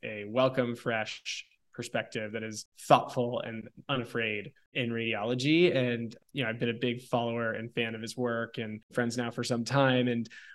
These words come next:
sadly, you missed our first conversation, which was lost to the ether of the internet. It was one of our earlier podcasts and the recording blew up. And so you're getting version two point oh, which will be a more polished and professional version. But, uh,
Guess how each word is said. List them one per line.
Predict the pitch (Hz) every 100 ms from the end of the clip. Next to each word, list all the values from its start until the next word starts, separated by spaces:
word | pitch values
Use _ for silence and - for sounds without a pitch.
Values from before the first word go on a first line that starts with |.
| - _
sadly, | - 147 139 143 139 131 131 - - _ -
you | 135
missed | 127 175 147
our | 127
first | - 147 160
conversation, | - 113 110 120 117 113 120
which | 113 120
was | 113
lost | 113 120 127 135 - -
to | 160
the | 120
ether | 127 131 131 120
of | 120 120
the | 120
internet. | 131 127 117 113 - _
It | -
was | 120
one | 123
of | 120
our |
earlier | - 147 143 131
podcasts | 123 131 131 120 120 -
and | 120
the | 113
recording | 117 - 131 123 120
blew | 127 143
up. | 123 120 -
And | 123 127
so |
you're | 127 123
getting | 131 131 123
version | 127 123 123 120
two | 131
point | 120 117
oh, | 113
which | 113 127
will |
be | 113 117
a |
more | 113 113
polished | - - 120 113 - - -
and | 117 107 107 -
professional | 123 123 113 - 117
version. | 110 113 113 117 110 110
But, | 123 113 -
uh, | 120